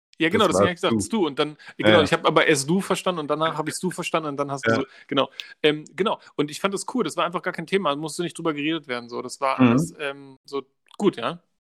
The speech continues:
Speaker 2: Genau, und so machen wir's jetzt auch seit einigen Jahren. Äh, früher war's immer noch so, dass, äh, meine Freundin immer gesagt hat, Ah, zu ihrem Geburtstag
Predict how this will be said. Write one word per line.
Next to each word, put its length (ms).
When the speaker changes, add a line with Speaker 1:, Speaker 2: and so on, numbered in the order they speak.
Speaker 2:
Genau, 240
und 80
so 100
machen 220
wir's 100
jetzt 140
auch 200
seit 300
einigen 500
Jahren. 400
Äh, 200
früher 240
war's 140
immer 140
noch 80
so, 240
dass, 300
äh, 120
meine 160
Freundin 260
immer 100
gesagt 260
hat, 160
Ah, 220
zu 120
ihrem 140
Geburtstag 680